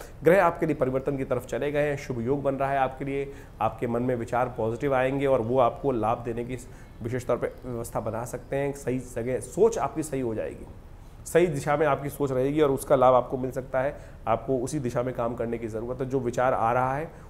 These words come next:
उसको अच्छे से समझकर फिर कार्य करेंगे। किसी उपयुक्त व्यक्ति की राय लेकर काम करेंगे तो बहुत सुंदर रहेगा।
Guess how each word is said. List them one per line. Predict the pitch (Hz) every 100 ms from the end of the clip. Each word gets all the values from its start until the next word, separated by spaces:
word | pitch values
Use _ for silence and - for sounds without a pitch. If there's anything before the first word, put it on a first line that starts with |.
| -
उसको | 127 - 127
अच्छे | - -
से | 139 135
समझकर | 117 113 120 - 190
फिर | - 120
कार्य | 120 113 120
करेंगे। | 120 131 143 147
किसी | - - - 117
उपयुक्त | 127 139 143
व्यक्ति | 135 117 131
की | 131
राय | 110 131
लेकर | 131 131
काम | 123 123
करेंगे | 127 135 135
तो | 117
बहुत | 107 110
सुंदर | 110 107 101
रहेगा। | 101 101 98